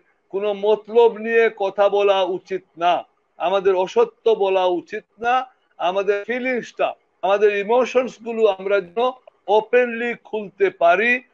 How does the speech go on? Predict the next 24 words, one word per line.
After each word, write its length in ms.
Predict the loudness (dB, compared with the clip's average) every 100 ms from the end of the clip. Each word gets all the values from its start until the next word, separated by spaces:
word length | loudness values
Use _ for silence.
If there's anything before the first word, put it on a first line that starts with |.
| _ _ 0
এইটাই 480 | 0 2 2 4
হলো 260 | 6 4 2
স্যারের 380 | 2 -2 0 -2
প্রপোজিশন। 760 | -4 -2 -2 -4 -2 0 -2 -8 _ _ -2
যে 100 | -2
আমরা 340 | 0 0 0
বয়স 460 | 0 0 0 -2 -6
এত 220 | -6 -2
বেশি, 440 | -2 -2 -4 -6 -6
এমন 220 | -4 -6
বয়সে 400 | -4 -2 -2 -4
গেছি 400 | -2 -6 -2 0
আমরা, 400 | 0 0 -2 -4 _ _ -8
আমাদের 340 | -6 -2 -2
সহকর্মীরা, 720 | 0 0 0 -2 -4 -2 -2
সহপাঠীরা 760 | -2 -2 -2 -2 -4 -4 -4 -4 _ _ -4
অনেকেই 540 | 0 2 0 -6 -8
মারা 300 | -2 0 0
গেছেন, 360 | -2 -8 -12 -14 _ _ -6
আমাদেরও 460 | 0 2 2 4
রাস্তা 680 | 2 0 0 0 2 -2 -10 _ 0
কয়েকদিন 560 | 2 0 -4 -8 -4
বাকি 340 | -4 -4 -2 -2
আছে। 300 | 0 -2